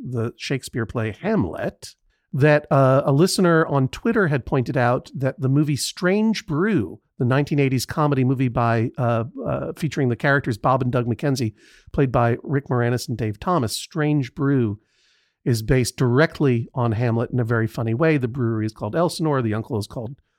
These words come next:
Claude. It's very, it's, it was a very direct, and I was very glad, but I couldn't remember who, who it was on Twitter who had told me. So I asked, "Who is it?" And Kevin, listener Kevin,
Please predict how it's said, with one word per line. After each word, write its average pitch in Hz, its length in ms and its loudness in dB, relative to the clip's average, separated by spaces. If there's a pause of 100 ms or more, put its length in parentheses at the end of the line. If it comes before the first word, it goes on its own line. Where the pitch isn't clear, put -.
(140)
Claude. 165 460 4
It's 135 140 -6
very, 139 260 -2
it's, - 340 -4
it 139 100 0
was 131 140 2
a 127 40 -2
very 127 200 2
direct, 120 260 -2
and 143 40 0
I 135 40 2
was 123 80 0
very 135 120 0
glad, 139 160 2
but 151 80 0
I 139 40 -2
couldn't 185 180 -2
remember 151 480 2 (540)
who, 175 420 4
who 190 220 6
it 156 100 0
was 127 600 4
on 123 140 0
Twitter 127 220 0
who 123 80 0
had 123 120 0
told 233 240 4
me. 104 160 2
So 127 280 -2
I 120 80 2
asked, 131 340 -2
"Who 160 140 2
is 170 120 4
it?" - 120 -8 (720)
And 131 240 0
Kevin, 202 360 2
listener 143 280 0
Kevin, 143 460 2